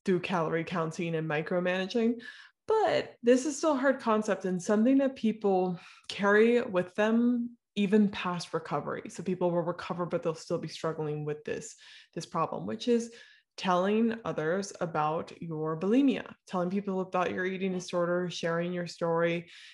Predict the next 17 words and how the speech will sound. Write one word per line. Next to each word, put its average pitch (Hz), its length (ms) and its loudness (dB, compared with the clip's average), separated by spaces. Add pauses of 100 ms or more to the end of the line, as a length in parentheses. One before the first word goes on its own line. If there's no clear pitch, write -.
sharing 185 720 0
the 175 100 -2
fact 170 300 -6
that 175 100 -4
you 165 380 -4
maybe 160 280 -4
need 208 240 2
help, 202 300 0
the 175 40 -6
fact 156 220 -4
that - 120 -6
you're - 280 -4
in, 214 400 4
um, 175 500 -4
bulimia 180 480 -2
right 160 200 -4
now, 190 420 0